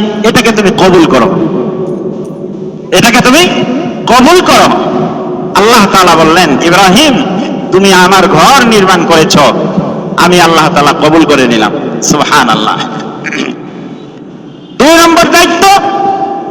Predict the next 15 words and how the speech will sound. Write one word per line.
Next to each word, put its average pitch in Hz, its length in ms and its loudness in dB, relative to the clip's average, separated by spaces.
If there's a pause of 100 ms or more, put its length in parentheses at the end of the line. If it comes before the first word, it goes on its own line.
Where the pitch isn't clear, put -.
(1000)
তাইলে 220 320 4
মিস্ত্রি 247 360 2
হলো 262 260 4
কে? 311 160 2 (1700)
বিশ্ব 254 400 4
মানবতার 226 560 4 (840)
যিনি 214 240 2
নেতা, 220 500 4 (1120)
বিশ্ব - 460 2 (280)
মানবের 254 480 4
যিনি 220 360 2 (680)
পিতা, 254 520 2 (880)
আমাদের 240 360 4
নবীরও 302 640 4
পিতা, - 420 2